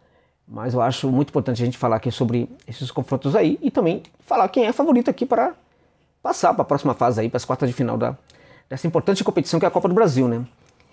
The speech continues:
Rapidamente, Atlético Goianiense contra Vasco da Gama, eu vou falar aqui o seguinte, ó. Primeiro, minha torcida é para o Vasco, tá? Neste caso aqui, com todo respeito ao Dragão,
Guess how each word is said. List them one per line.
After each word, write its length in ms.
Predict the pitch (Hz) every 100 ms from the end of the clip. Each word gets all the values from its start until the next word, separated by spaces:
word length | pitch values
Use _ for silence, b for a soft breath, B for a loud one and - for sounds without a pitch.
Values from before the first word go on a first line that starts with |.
| b b
Rapidamente, 520 | - 302 165 165 165
Atlético 300 | 175 - 151
Goianiense 520 | 170 160 143 143 139
contra 220 | 139 135
Vasco 220 | 131 -
da 80 | 147
Gama, 360 | 190 180 240 -
eu 80 | 143
vou 80 | 143
falar 160 | 175 151
aqui 140 | 170
o 40 |
seguinte, 400 | 165 220 117 101 101
ó. 40 |
Primeiro, 480 | 101 208 120 104 107 _ -
minha 120 | 165
torcida 300 | 170 - 185
é 40 |
para 140 | 196 208
o 60 |
Vasco, 420 | 135 101 - - - _ _ -
tá? 280 | 120 151 B B B B -
Neste 240 | 151 170
caso 200 | 170 139
aqui, 80 | -
com 140 | 226
todo 120 | 254 403
respeito 280 | - -
ao 40 | 147
Dragão, 400 | 127 113 107